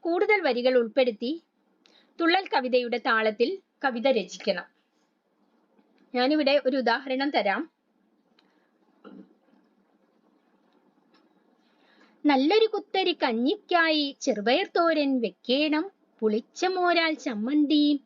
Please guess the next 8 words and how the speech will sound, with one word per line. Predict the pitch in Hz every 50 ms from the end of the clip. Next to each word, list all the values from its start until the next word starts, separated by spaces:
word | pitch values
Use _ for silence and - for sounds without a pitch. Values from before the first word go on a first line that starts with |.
| _
സ്വാദിനായിട്ടസ്ത്രവുമുണ്ടേ. | - - 247 202 190 202 196 277 330 330 330 320 320 294 285 277 277 277 - - _ - 226 - - _ - 320 359 403 403 381 339 285 262 240 208 208 190 160 - _ _ _ _ _ _ _ _ _ _ _
ചുട്ട | - 320 320 262 - _ _ - 466
പപ്പടം | 480 - 453 440 - - 415 381 381 370 339 -
അഞ്ചോ | 254 233 240 247 254 339 403 415 427
ആറോ | 392 349 339 339 339 339 320
കൂടെ | 311 - 294 247 208 202 202 302 370
ചേർത്ത് | - - - 359 330 302 254 320 302 277 262 -
തേങ്ങാപ്പൂളും, | 269 226 202 202 208 214 247 339 - _ 359 339 339 320 302 302 302 294